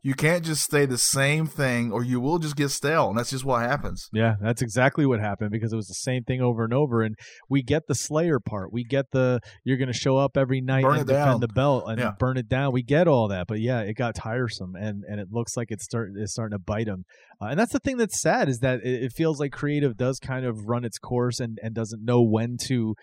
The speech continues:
Speaker 2: to, to start, you know, working on that. So, and again, I don't know how much is his say, how much is creative say, uh, but, you know, it would de-, just seeing these tweets, and now that C M Punk's back, and you know he's obviously what the buzz is about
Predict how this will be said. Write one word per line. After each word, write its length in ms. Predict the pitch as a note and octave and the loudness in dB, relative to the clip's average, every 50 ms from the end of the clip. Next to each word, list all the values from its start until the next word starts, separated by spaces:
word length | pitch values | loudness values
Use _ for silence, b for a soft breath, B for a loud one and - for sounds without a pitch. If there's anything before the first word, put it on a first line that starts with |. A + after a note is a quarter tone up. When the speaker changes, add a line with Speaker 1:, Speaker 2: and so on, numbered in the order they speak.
| b b b b b b _ | b b b b b b _
Speaker 2:
to, 340 | - - C3 A#2 A2+ A2 F#2+ G2 | -4 -2 0 0 0 -2 -4 -4
to 100 | - B2 | -4 -4
start, 380 | G#2+ - - C#3 B2+ B2 A#2+ G2 | -4 0 2 4 4 4 4 2
you 140 | G#2 A#2 A#2 | -2 -4 -4
know, 260 | A2 G#2 G#2 G2+ G2 - _ _ _ _ _ _ _ _ - | -4 -4 -4 -6 -8 -10 _ _ _ _ _ _ _ _ 2
working 320 | C3 F3+ F#3 - C#3+ C3+ A#2 | 2 2 4 4 2 2 2
on 200 | G#2 G#2 F#2+ F#2 | 2 0 0 -2
that. 220 | F#2 F2+ E2+ D2+ | -4 -6 -6 -4
So, 180 | - - A#2+ A2+ | 0 2 2 2
and 100 | A2 D3 F3+ | 4 2 4
again, 260 | E3+ F3+ E3 C#3+ B2 | 4 4 4 4 4
I 60 | A#2 B2+ | 4 4
don't 120 | C3 C#3 | 4 6
know 100 | C3+ C3 B2 | 6 6 6
how 120 | C3 B2+ | 6 6
much 220 | B2 B2 A#2+ - A#2 | 6 6 4 4 2
is 80 | G#2 | 0
his 180 | F#2 C#3+ E3 D#3 | 2 4 4 4
say, 220 | - - E3 E3+ D#3 | 6 6 6 8 8
how 120 | C#3+ C3+ B2 | 8 6 6
much 200 | B2 A#2+ - - | 4 2 2 2
is 140 | C3+ C#3 - | 0 -2 -2
creative 440 | - - C#3+ C#3+ C#3 C#3 C3+ C3 B2 | -4 -4 -2 0 0 0 0 -2 -2
say, 320 | - - C#3 C3+ C3+ C3+ b b b b b b _ | -2 0 0 2 0 0 b b b b b b _
uh, 300 | - A2 G#2+ G#2 G#2 G#2 | -2 0 0 0 0 -2
but, 360 | G2+ G2+ B2 B2 A2+ A2 G2 - _ _ _ _ _ _ | 0 2 2 4 4 2 -2 -6 _ _ _ _ _ _
you 180 | C#3 C#3 B2+ B2+ | -4 -2 -2 0
know, 280 | A#2+ A2 G#2 G2+ G2+ - | 0 0 0 -2 -4 -4
it 180 | - C3 B2+ C#3 | -4 -4 -4 -2
would 280 | D3 D3 D3 C#3 C3+ | -4 -4 -4 -6 -4
de-, 220 | B2+ - G#3+ A#3 F3+ | -2 -2 -2 0 0
just 200 | D3 D#3 G#3 - | 2 2 2 2
seeing 340 | - - - F3+ F3+ F3 E3+ | 2 2 2 4 4 4 4
these 220 | D3+ C#3 B2 - | 2 2 0 0
tweets, 400 | - - - D#3+ D3+ B2 A2 - | -4 -2 2 2 2 2 2 -2
and 100 | A2+ A2 | -4 -4
now 160 | A2 B2 C3 C3 | 0 0 2 2
that 120 | B2+ A2 | 2 0
C 180 | - - D3+ C3+ | -2 -2 -2 -2
M 120 | B2 A2 | -2 -4
Punk's 340 | - - B2 A#2+ B2 - - | -6 -6 -6 -6 -6 -8 -6
back, 300 | - C3 B2+ B2+ B2+ - | -4 -2 -2 -2 -2 -4
and 120 | B2 A2+ | -6 -6
you 100 | G#2+ A2 A2 | -6 -6 -4
know 260 | A#2 B2+ C3+ C#3 B2+ | 0 2 2 2 2
he's 220 | A2+ B2 A#2 G#2 - | 2 0 -4 -6 -4
obviously 560 | - A#2 A#2+ A#2+ A#2 B2 A#2 A2 - - A#2+ A2+ | 0 0 0 0 0 -2 -2 -2 -2 -2 -2 -2
what 260 | G#2+ G2+ A2 A2 - | -2 -2 -4 -4 -2
the 80 | - G#2+ | -4 -4
buzz 320 | F2+ - A2 A2 A2+ G#2+ A#2 | -2 -2 0 0 0 -2 -2
is 140 | A2+ A2+ A#2 | -4 -4 -4
about 280 | G#2 - A2+ A#2 A#2 | -2 0 0 0 0